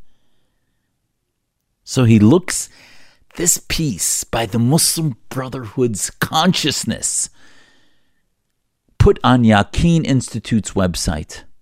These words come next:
is basically saying what their goal is. Their goal is to achieve a, a,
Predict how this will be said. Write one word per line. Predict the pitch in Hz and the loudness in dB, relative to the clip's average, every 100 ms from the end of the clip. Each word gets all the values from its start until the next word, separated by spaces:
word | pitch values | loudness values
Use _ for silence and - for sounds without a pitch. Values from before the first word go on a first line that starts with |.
| _ _ _ | _ _ _
is | - 110 | 0 0
basically | 82 82 - 160 190 - 180 170 | 0 -2 0 0 -2 -2 -2 0
saying | - - 143 151 107 85 117 - - _ - _ _ _ _ _ _ _ _ _ _ | -2 -2 0 2 2 2 0 -2 -14 _ -20 _ _ _ _ _ _ _ _ _ _
what | 143 151 | -4 -2
their | 190 160 | -2 -2
goal | 139 190 170 180 - | 0 0 2 -2 -6
is. | - - - - _ _ _ _ _ _ | -12 -20 -20 -20 _ _ _ _ _ _
Their | - 175 | 2 2
goal | 123 131 147 156 151 | 2 0 0 0 2
is | 135 | 0
to | - - | -4 -8
achieve | - - - 151 147 120 - _ - - - _ - | -8 -8 -6 -2 0 -2 -4 _ -20 -20 -20 _ -2
a, | 117 120 - | 0 0 0
a, | 120 117 110 | 2 2 0